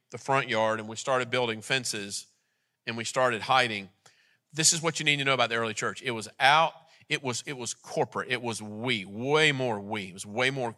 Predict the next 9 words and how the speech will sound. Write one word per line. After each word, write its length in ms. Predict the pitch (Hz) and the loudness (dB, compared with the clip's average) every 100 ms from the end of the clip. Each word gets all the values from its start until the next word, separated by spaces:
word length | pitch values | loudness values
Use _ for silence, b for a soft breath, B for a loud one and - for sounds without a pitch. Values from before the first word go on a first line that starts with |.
| - | -12
communal, 560 | 104 95 95 98 - - _ _ _ _ _ - | -14 -12 -12 -14 -18 -20 _ _ _ _ _ -10
it 60 | |
was 160 | 117 107 | -8 -6
way 200 | 117 131 | 0 0
more 200 | 131 120 | 0 -2
shared, 640 | - - 107 98 90 - _ _ _ _ _ _ _ _ _ _ _ _ _ | -4 -4 -6 -10 -14 -20 _ _ _ _ _ _ _ _ _ _ _ _ _
way 180 | 123 120 | 0 2
less 240 | 113 110 | 2 -2
American. 420 | 107 101 95 95 | -4 -6 -6 -12